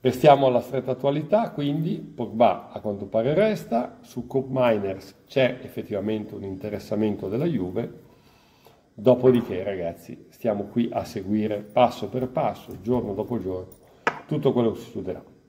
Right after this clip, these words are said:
C'è da dire che siamo entrati nella prima settimana di lavoro della Juventus e non c'è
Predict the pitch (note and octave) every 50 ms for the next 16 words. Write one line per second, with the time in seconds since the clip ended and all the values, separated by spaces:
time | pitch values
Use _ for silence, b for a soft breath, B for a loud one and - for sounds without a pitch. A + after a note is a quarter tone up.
0 | _ _ _ - B2 B2+ E3 D#3 A2+ G#2+ A#2 A#2+ A#2+ - - G2+ F2+ - - B2+
1 | B2 A2+ G#2 F#2 F2 D#2+ - - - _ - F#2+ F#2+ F#2 - B2 A#2 A2 - -
2 | - F2 F2 F2 F2 F2 - B2 C#3 B2+ A2 - - - - - F#2+ G#2+ A2+ G#2+
3 | G2 F#2+ G2 G#2+ A2 G#2+ G#2 G#2+ B2+ D#3 E3+ D#3 A2 F#2+ F2+ F#2 - A#2 A#2 A2+
4 | - - b b b b b b b _ - C3+ C3+ C3 C3 C3 C3+ C#3+ C#3 C3+
5 | C3 B2+ - - - D#3 A#2 E2+ - - -